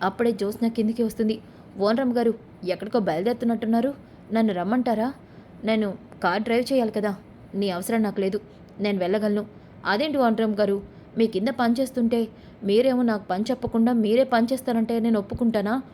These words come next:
ఒప్పుకోను. నేనే తీసుకెళ్తా మిమ్మల్ని. ఎక్కడికి తీసుకెళ్ళమంటారు?" "బావా,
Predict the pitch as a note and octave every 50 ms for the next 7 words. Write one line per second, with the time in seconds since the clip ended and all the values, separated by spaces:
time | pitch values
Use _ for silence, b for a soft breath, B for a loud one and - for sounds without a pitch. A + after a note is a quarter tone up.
0 | B B - - - G#3+ G#3+ - A3+ B3 A#3 A3 A3 - B B B B B B
1 | F3 F#3+ G3+ A3 A#3+ B3 A#3 A#3+ A3+ A3+ - A#3+ A3+ A#3 A#3 A3+ A3 G#3+ G#3+ G#3
2 | G#3 G#3 - - - F3+ F3+ A3 B3+ C4+ C4 B3+ B3 - B3 A#3+ A#3 A#3 A3+ A#3
3 | A#3 A3 A#3 A3+ A#3 - B B B B B B B B B - - - - -
4 | F#3 E3+ - F#3 D#3+ E3+ G3 G3 A3 A3+